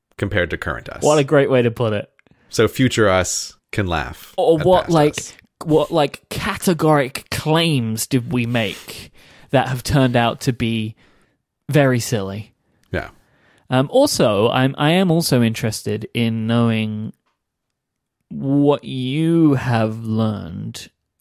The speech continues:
Speaker 2: or changed because of the show. 'Cause this is, like, another thread that we see every now and then where people talk about some things that they do differently,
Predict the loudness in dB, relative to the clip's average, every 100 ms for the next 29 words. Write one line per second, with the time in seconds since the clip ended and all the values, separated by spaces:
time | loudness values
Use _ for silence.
0 | -2 -2 0 -2 0 -2 -4 -12 -10 -10
1 | -12 -8 -6 2 2 2 -4 -8 -14 -14
2 | -16 _ _ _ _ _ _ _ -12 -8
3 | -4 0 0 0 0 0 -2 -2 -4 -4
4 | -6 -4 -2 0 0 0 -2 -2 -4 -4
5 | -6 -8 -10 -12 -16 -20 -16 0 0 2
6 | -2 -2 -4 -4 -4 0 0 0 -4 -4
7 | -4 -4 -6 -2 -2 -2 -6 -6 -6 -14
8 | -10 -10 -10 -12